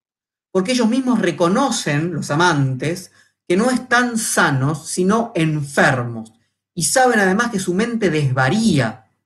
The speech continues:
pero que bien a su pesar no son capaces de dominarse".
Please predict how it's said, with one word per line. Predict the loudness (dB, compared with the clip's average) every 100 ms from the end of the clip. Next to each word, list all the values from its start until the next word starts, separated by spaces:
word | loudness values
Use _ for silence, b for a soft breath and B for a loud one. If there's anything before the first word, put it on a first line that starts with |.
| _ _ _ _ _ _ _ _ -4
pero | -2
que | 4 4
bien | 4 2
a | 0
su | -2
pesar | -4 0 0 -2 -2
no | -2
son | -2 -2
capaces | -2 0 0 0
de | 0
dominarse". | 0 0 0 0 -4 -10 -14 -16